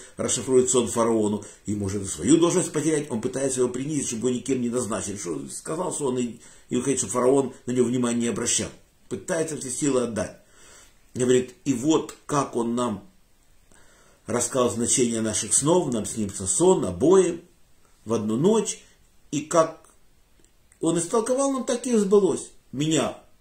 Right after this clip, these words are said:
возвратили на должность моему, а его повесили. И приказал фараон привести Иосифа.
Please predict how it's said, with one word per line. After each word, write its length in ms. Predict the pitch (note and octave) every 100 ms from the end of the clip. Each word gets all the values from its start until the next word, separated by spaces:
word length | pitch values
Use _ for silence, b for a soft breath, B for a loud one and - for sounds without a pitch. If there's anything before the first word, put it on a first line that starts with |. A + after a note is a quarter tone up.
| _ _ _
возвратили 540 | - A#2+ B2 A2+ C3 A#2
на 120 | A2+
должность 300 | F#3+ G#3 F#3+
моему, 360 | G3 F#3+ F#3+ -
а 100 | G2
его 200 | - C3+
повесили. 720 | C3+ B2 A#2 G2 - - - - _ _ _ _ _ _ _ _ _ b b b b b -
И 100 | A#2+
приказал 640 | - B2 - G#2 A#2+ A#2+
фараон 420 | - G#2+ G#2 A2
привести 480 | A2+ A2 G#2 - G#2+
Иосифа. 400 | A2 G2+ - -